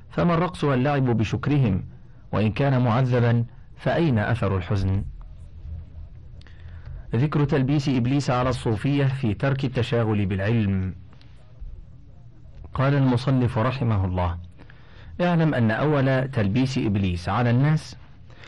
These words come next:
صدهم عن العلم، لأن العلم نور، فإذا أطفأ مصابيحهم خبطهم في الظلم كيف شاء". وقد دخل على الصوفية في هذا الفن من أبواب،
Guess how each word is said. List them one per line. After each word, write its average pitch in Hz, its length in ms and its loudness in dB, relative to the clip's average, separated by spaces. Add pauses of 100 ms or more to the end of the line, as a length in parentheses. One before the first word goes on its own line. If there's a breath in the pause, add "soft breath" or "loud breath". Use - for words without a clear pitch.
صدهم 127 580 2
عن 101 140 2
العلم، 95 460 2 (680 loud breath)
لأن 151 280 4
العلم 135 380 4
نور، 104 460 4 (1000 loud breath)
فإذا 120 760 2
أطفأ 127 500 0
مصابيحهم 107 960 2
خبطهم 135 680 2
في - 120 -4
الظلم 107 520 2
كيف 120 340 0
شاء". 90 280 -4 (1080 loud breath)
وقد 139 240 -2
دخل 160 280 0
على 143 180 2
الصوفية 139 840 0
في 107 240 -2
هذا 120 260 2
الفن 151 400 2 (380 loud breath)
من 139 160 2
أبواب، 95 360 -2